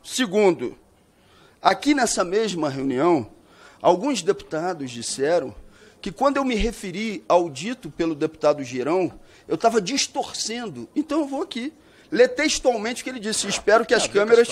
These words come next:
Speaker 2: situação.
Speaker 1: sejam disponibilizadas também pra verificar o que o deputado disse. Abre aspas. Eu ia levantar e dar um soco nele aí.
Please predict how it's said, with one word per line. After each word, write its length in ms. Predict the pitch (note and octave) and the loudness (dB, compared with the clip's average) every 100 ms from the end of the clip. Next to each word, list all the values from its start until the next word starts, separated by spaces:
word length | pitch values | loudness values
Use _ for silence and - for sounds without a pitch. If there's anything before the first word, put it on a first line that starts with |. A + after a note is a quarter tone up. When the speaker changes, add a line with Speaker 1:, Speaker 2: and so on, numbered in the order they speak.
| - | -6
Speaker 2:
situação. 220 | - C#3+ - | -10 -12 -8
Speaker 1:
sejam 440 | - B3+ D4 C#4 | 2 6 6 6
disponibilizadas 920 | A3+ A3 - A#3 G#3 G3+ E3 G3 F#3+ F3 | 0 -4 0 -2 0 -2 6 6 6 2
também 380 | E3 E3+ A3 | 4 4 2
pra 200 | C4+ - G3+ | 0 4 6
verificar 380 | A3 G3 - | 4 2 2
o 60 | G3 | 4
que 100 | G#3+ | 2
o 40 | F#3+ | -2
deputado 420 | F#3+ - F3+ F3 | -2 2 0 0
disse. 460 | A#2 A2 - - - - - - - | -8 -8 -6 -8 -10 -20 -20 -14 0
Abre 360 | E4 D#4+ C4 | 2 4 4
aspas. 720 | G#3 F3 - - - - - - _ _ _ _ _ | 4 4 0 -12 -14 -14 -14 -18 _ _ _ _ _
Eu 180 | G3+ A3+ | 6 6
ia 120 | B3 | 6
levantar 480 | A#3+ A3 G3 F3+ F#3+ | 4 4 2 0 0
e 20 | |
dar 120 | F#3 F#3+ | 0 -6
um 120 | G3+ | -8
soco 420 | - - F3+ E3 | -12 -6 -6 -6
nele 280 | C#3 B2+ G2+ | -6 -4 -4
aí. 180 | - | -6